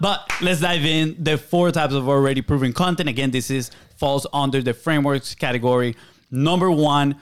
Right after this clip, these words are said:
look at what is working for other creators and make your version of that. There's a very famous book called Still Like an Artist. A lot of creators talk about it. Pretty much is you are not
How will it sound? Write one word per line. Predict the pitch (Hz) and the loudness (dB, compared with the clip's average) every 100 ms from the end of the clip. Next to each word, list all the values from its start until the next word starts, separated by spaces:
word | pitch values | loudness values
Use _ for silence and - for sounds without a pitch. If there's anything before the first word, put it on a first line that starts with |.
| _ | _
look | 143 175 208 | 0 0 2
at | 190 | 2
what | 190 | 2
is | 175 | 0
working | 143 151 190 185 185 | -2 0 0 0 -2
for | 160 156 143 | -2 -2 -2
other | 151 160 | 0 0
creators | 165 - 151 139 143 143 - 131 | 0 0 0 2 0 -2 -4 -4
and | 120 117 | -2 0
make | 127 139 147 | 0 -2 -4
your | 151 147 | -4 -4
version | 127 123 123 117 - 123 127 _ | -2 -2 0 -2 -4 -6 -6 _
of | 120 117 117 - _ _ _ - | -2 0 0 -4 _ _ _ -16
that. | 117 107 107 85 - _ _ _ | -6 -2 0 -2 -10 _ _ _
There's | - 139 127 | -4 -2 0
a | 123 | -2
very | 117 113 143 143 147 143 143 | -4 -4 -2 -2 -2 -2 -6
famous | - 143 139 139 117 | -6 -4 -2 -2 -4
book | 117 113 151 170 165 | -8 -2 0 0 -2
called | 143 135 | -2 -2
Still | 127 - 139 | -2 -4 -2
Like | 139 135 135 | 0 -2 -2
an | 131 | -2
Artist. | 151 156 165 160 - _ _ _ _ _ _ | 0 0 -2 -4 -10 _ _ _ _ _ _
A | 135 | -4
lot | 135 135 | -2 -2
of | |
creators | 113 131 127 127 - | -2 -2 -2 -4 -2
talk | 131 135 | -2 -2
about | 131 135 143 | 0 0 0
it. | 143 - - - | -2 -6 -20 -4
Pretty | 196 | 0
much | 202 190 185 - - - | 2 0 -2 -6 -14 -8
is | 165 156 - _ | -4 -4 -6 _
you | - 131 175 | -6 0 0
are | 160 165 | 2 0
not | 156 160 151 | 0 0 -2